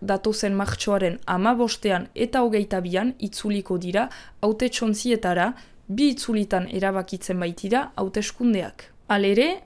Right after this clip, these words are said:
auge ikus daiteke eji anitzetan itzuli bakarrean erabakiko direla lehiak, leku anitzetan bi zerrenda baizik ez baitira aurkeztu. Barnealdeko eji tipi batzuetan lanak izan dituzte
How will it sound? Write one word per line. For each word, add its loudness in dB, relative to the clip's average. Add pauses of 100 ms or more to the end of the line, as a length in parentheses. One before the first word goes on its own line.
auge 2
ikus -2
daiteke 4
eji -2
anitzetan 2 (300)
itzuli 0
bakarrean 2
erabakiko 0
direla 0
lehiak, 0 (300)
leku 2
anitzetan 2 (280)
bi -2
zerrenda 2
baizik -2
ez -4
baitira 0
aurkeztu. -4 (600)
Barnealdeko 2
eji -2
tipi -6
batzuetan 2 (320)
lanak 6
izan 0
dituzte -4